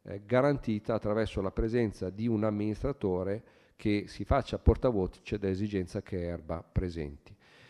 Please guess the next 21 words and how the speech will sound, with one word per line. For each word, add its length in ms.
Nella 240
prospettiva, 600
cioè 260
dopo 280
i 80
tre 220
anni, 580
noi 360
riteniamo 680
che 420
saremo 380
allineati 520
agli 160
altri 220
comuni 400
che 100
hanno 120
una 80
gestione 380
ormai 280
consolidata 960